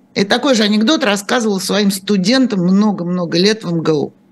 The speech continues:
А потом как-то взяла и посмотрела стенограммы с сессий. Ну, благо, это сессии были короткие, и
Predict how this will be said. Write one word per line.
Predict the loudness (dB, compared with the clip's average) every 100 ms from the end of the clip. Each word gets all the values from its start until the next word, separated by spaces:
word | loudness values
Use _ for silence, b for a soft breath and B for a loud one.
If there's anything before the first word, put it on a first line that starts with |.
| _ _ _ _ _ B B B B B _ _ _
А | 2 4
потом | 4 2 2 4 4 4 2
как-то | 0 0 0 2 2
взяла | 0 0 2 4 2
и | 0 -4
посмотрела | -6 -4 -2 0 2 2 2
стенограммы | 0 0 2 2 2 2 2
с | 0
сессий. | -4 0 0 0 -4 -6 -12 -18 _ _ _ _ _ _ _ _ _ _
Ну, | 0 2 2
благо, | 0 0 2 0
это | -2 0 -2 0 -2 0
сессии | 0 0 0 0
были | 0 0 0
короткие, | 0 0 0 -2 -2 2 2
и | 0 0 0 0